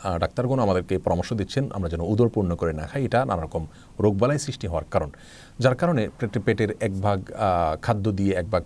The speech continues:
পানীয় দিয়ে পরিপূর্ণ করে আরেক ভাগকে শূন্য রাখার যে সুন্নাত নবী সাল্লাল্লাহু আলাইহি ওয়াসাল্লামের, সেটি দুনিয়া থেকে আজ অনেকটা হারিয়ে গিয়েছে, সেটাকে আমরা পুনর্জীবন দান করলে আমরাই উপকৃত হব ইনশাআল্লাহ বিইذনিল্লাহ।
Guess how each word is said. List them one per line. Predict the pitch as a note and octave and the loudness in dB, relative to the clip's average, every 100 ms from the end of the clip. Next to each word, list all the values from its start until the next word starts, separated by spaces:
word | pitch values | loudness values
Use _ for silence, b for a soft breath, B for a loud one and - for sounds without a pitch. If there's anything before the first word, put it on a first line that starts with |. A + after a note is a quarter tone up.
| - | 0
পানীয় | G2 A#2+ | 2 2
দিয়ে | A2+ G#2 | 2 0
পরিপূর্ণ | G#2 G2 B2+ C3 | 0 -2 0 -2
করে | B2+ D3+ | -4 -4
আরেক | A2+ F#2 F#2 | -2 -2 -4
ভাগকে | F2 - - E2+ | -8 -6 -6 -6
শূন্য | - D#3+ D#3+ | -2 2 4
রাখার | A2 F#2+ G2 E2+ | 4 2 -2 -2
যে | E2+ | -4
সুন্নাত | - C#3 C3 A2 | 0 2 2 2
নবী | F2+ | -2
সাল্লাল্লাহু | F2 E2 D#2+ G2+ | 0 0 0 2
আলাইহি | A#2+ | 2
ওয়াসাল্লামের, | D3+ - - - | 0 -6 -18 -14
সেটি | - C#3+ D3 | -2 2 2
দুনিয়া | G#2+ F#2+ | 2 2
থেকে | F2 F#2+ E2+ | 0 0 0
আজ | D#2+ - | 0 -2
অনেকটা | G2+ G#2 B2 | -4 0 0
হারিয়ে | E2+ E2 D#2 | 0 0 -2
গিয়েছে, | E2 F2 C3+ | -4 -4 -4
সেটাকে | A#2+ F#2 - | -4 -4 -6
আমরা | D#2+ D2+ - B B - | -8 -8 -10 B B 0
পুনর্জীবন | A2+ A#2+ A#2 A#2 A2+ | 2 4 4 2 2
দান | A#2 | 0
করলে | A2+ A#2+ C#3 | 0 -4 -4
আমরাই | F#2+ G2+ G2+ | -2 0 -2
উপকৃত | - D#2 D#2+ | -4 -6 -6
হব | D#2 | -6
ইনশাআল্লাহ | D#2+ - E2 D#2 | -8 -6 -4 -2
বিইذনিল্লাহ। | F2 A2+ A#2+ A#2+ | 2 4 6 4